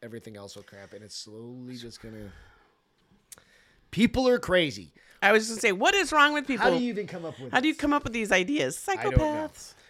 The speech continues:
Speaker 1: So this one you, you'll probably have seen in, like, a million movies. Impalement.
Speaker 2: Mm-hmm.
Speaker 1: Right? In ancient
Speaker 2: <laughs>
Speaker 1: Rome, those who were sentenced to death, to death by impalement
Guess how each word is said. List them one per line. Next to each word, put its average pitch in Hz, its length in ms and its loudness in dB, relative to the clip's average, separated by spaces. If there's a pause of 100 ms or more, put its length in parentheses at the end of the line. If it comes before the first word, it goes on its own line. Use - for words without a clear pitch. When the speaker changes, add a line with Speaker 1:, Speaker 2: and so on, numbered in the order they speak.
Speaker 1:
So - 120 -16
this 254 220 2
one 196 180 4
you, 165 180 0
you'll 160 160 -4
probably 147 340 -2
have 135 120 -2
seen 139 280 -6
in, 135 100 -8
like, 127 160 -8
a 131 40 -10
million 123 340 -12
movies. 110 420 -12
Impalement. 120 640 -8 (560)
Speaker 2:
Mm-hmm. 214 240 -6 (240)
Speaker 1:
Right? 127 220 -8 (480)
In 160 100 -4
ancient 180 420 2
Speaker 2:
<laughs> - 0 -
Speaker 1:
Rome, 170 540 -2
those 151 480 -6
who 190 100 -10
were 147 140 -6
sentenced 175 560 -10
to 143 80 -8
death, 160 360 -6 (340)
to 131 100 -12
death 175 280 -6
by 120 120 -8
impalement 180 420 -8